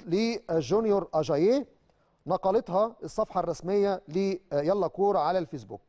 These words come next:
قال أجاييه كلام مهم جدًا، قال: "كان حلم من أحلامي أن أعتزل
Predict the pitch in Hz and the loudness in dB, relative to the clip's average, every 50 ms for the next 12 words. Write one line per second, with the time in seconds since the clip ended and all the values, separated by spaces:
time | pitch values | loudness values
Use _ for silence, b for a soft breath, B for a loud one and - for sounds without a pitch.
0 | _ _ _ _ _ - 214 262 233 262 311 349 339 302 233 180 - - 180 180 | _ _ _ _ _ -2 0 0 2 2 0 0 0 -2 -6 -6 -6 -4 -4 -2
1 | 165 180 175 220 262 277 233 - - 180 214 262 254 196 196 208 190 165 151 143 | 0 2 2 2 2 0 -2 -2 0 0 0 2 2 0 0 0 0 -2 -4 -4
2 | 113 135 127 139 202 254 285 302 254 - - b b b b b b b b b | -6 -6 -8 -2 0 2 2 0 0 -4 -12 b b b b b b b b b
3 | b b 190 180 160 - 220 262 285 277 247 208 196 180 - - 196 233 269 269 | b b -4 -4 -2 0 0 0 2 0 -2 -2 -2 -4 -4 0 0 2 2 2
4 | 269 285 262 - _ _ _ _ - 170 190 196 208 202 180 170 - 240 247 208 | 0 -2 -4 -6 _ _ _ _ -6 -6 -4 -2 -2 0 0 0 2 2 2 2
5 | 226 254 233 214 | 2 0 0 -2